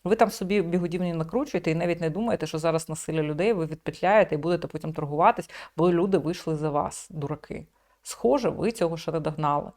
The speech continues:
І ви знаєте, сьогодні ми будемо говорити про мову протестів і про те, що дуже багато людей взагалі не догнало, що відбулося. Взагалі не догнала мотивації тих, хто вийшов. Взагалі не догнало комунікації тих, хто стояв.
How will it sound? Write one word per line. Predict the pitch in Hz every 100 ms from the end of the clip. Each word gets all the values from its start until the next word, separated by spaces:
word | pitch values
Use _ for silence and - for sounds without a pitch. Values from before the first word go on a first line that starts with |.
| _ _ _ -
І | 185
ви | 202
знаєте, | 202 262 302 170
сьогодні | - 180 254 220
ми | 170
будемо | 165 180 180
говорити | 170 170 185 175
про | - 165
мову | 185 165
протестів | 160 - - 285 339 - -
і | -
про | 165 165
те, | 190 247 254
що | 180 170 - - - - _ _ _ _ _ _ -
дуже | 165 220 254 220
багато | 170 190 185 175
людей | 151 139 160 233 226
взагалі | 160 170 156 156
не | 196 165
догнало, | 151 156 151 175 185
що | - 160 156
відбулося. | 151 143 147 - - - - - _ _ _ -
Взагалі | 160 175 190 190 220
не | 190
догнала | - 170 160 196 233 190 - -
мотивації | 170 165 165 175 - - 160
тих, | 170 175
хто | - 147
вийшов. | 151 233 220 - - _ - - -
Взагалі | 160 185 196 180 226
не | 214 170
догнало | 165 165 165 190 240 190 208 254
комунікації | - 196 180 175 160 190 254 247 185 156
тих, | 160 160
хто | -
стояв. | 156 - 156 151 196 226 -